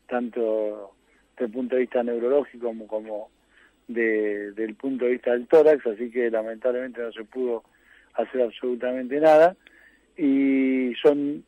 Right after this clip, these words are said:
once en total los, eh, las personas fallecidas. De los once, diez se trasladaban en la, en la combi, y uno, que es la,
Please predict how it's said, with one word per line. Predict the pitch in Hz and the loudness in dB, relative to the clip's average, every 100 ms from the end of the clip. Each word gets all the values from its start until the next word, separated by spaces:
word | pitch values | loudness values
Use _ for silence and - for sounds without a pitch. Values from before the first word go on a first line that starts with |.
| - | 4
once | 156 147 135 139 | 6 6 2 -4
en | 120 | -2
total | 123 120 127 | 0 2 2
los, | 120 113 107 - | 2 0 -2 -14
eh, | 123 117 113 110 - _ _ _ _ | -10 -8 -6 -10 -14 _ _ _ _
las | 131 117 | -4 -4
personas | 123 110 127 117 | -4 -6 -6 -6
fallecidas. | 117 110 104 107 98 _ | -8 -10 -10 -14 -14 _
De | - 135 | 0 4
los | 139 139 - 147 160 | 4 4 -2 -4 6
once, | 185 196 185 180 | 6 6 2 2
diez | 143 160 185 190 - _ _ _ - | 6 8 8 6 0 _ _ _ -2
se | 120 | 2
trasladaban | 127 123 135 143 151 147 131 | 2 6 8 8 8 8 4
en | 120 | 2
la, | 117 113 113 - _ _ _ _ | 4 4 4 0 _ _ _ _
en | 131 123 | -2 4
la | 123 | 4
combi, | - 160 160 160 185 214 - _ _ _ _ _ | 6 6 6 2 2 0 -6 _ _ _ _ _
y | 147 | 2
uno, | 151 160 160 175 185 151 | 6 6 8 6 6 2
que | - 120 117 113 117 117 117 | -2 2 4 2 0 0 -2
es | 120 | -2
la, | 123 123 120 113 | -2 -2 -2 -6